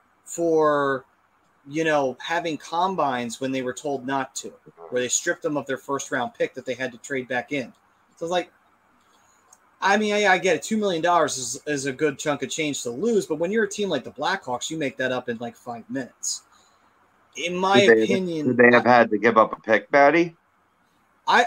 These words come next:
Speaker 1: I feel like they c-, should have had some kind of repercussion in that regard as well.
Speaker 2: Mm.
Speaker 1: I feel like it's a little light on them,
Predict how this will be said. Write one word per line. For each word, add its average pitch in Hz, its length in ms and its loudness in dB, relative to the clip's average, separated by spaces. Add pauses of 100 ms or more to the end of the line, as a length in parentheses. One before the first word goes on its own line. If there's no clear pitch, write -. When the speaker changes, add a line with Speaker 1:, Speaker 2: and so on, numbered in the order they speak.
Speaker 1:
I 233 160 4
feel 302 300 -2
like 247 240 2
they 190 120 2
c-, - 60 -12 (140)
should - 480 -2
have 190 180 -2
had 170 300 -2
some 175 320 -2
kind 160 240 -4
of 143 80 -4
repercussion 143 640 -6
in 110 100 -6
that 120 200 -4
regard 107 300 -16 (120)
as - 120 -20
well. 104 200 -20 (200)
Speaker 2:
Mm. 110 340 -2
Speaker 1:
I - 20 -12
feel 202 220 0
like 185 160 2
it's 190 100 -8
a 190 60 -4
little 202 400 0
light 175 340 0
on 165 220 -4
them, 160 400 -2